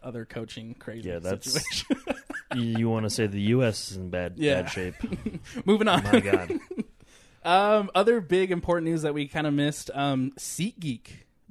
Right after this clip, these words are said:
Speaker 1: being the official ticket sponsor of Real Salt Lake. I don't know if, I don't know
Speaker 2: So,
Speaker 1: if you guys
Speaker 2: no
Speaker 1: have
Speaker 2: more
Speaker 1: any thoughts.
Speaker 2: A X S app?
Speaker 1: Yeah, Access is
Speaker 2: Dude,
Speaker 1: done for.
Speaker 2: I don't care.
Speaker 1: All, all tickets will now be distributed through SeatGeek.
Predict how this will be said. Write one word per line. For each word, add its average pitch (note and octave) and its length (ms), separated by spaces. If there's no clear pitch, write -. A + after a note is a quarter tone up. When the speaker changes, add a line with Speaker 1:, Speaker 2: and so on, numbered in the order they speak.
Speaker 1:
being E3 240
the F3+ 100
official D#3+ 440
ticket E3+ 380
sponsor B2+ 400
of B2 60
Real B2+ 220
Salt C3 220
Lake. C#3+ 260
I - 40
don't C#3+ 80
know D#3 140
if, C#3+ 180
I - 60
don't - 20
know F3 60
Speaker 2:
So, A2+ 200
Speaker 1:
if - 40
you G#2 40
guys G#2 80
Speaker 2:
no G#2 60
Speaker 1:
have G#2 80
Speaker 2:
more A2 200
Speaker 1:
any G#2 140
thoughts. - 160
Speaker 2:
A G#2+ 60
X - 340
S - 40
app? A#2 140
Speaker 1:
Yeah, D3+ 200
Access F3 300
is F3 140
Speaker 2:
Dude, C#3 60
Speaker 1:
done C#3 180
for. D#3 340
Speaker 2:
I A#2+ 40
don't G2+ 200
care. - 280
Speaker 1:
All, C3+ 440
all C#3+ 180
tickets D3+ 460
will C3+ 100
now C3 200
be C3+ 160
distributed C3+ 540
through C3 200
SeatGeek. C3 640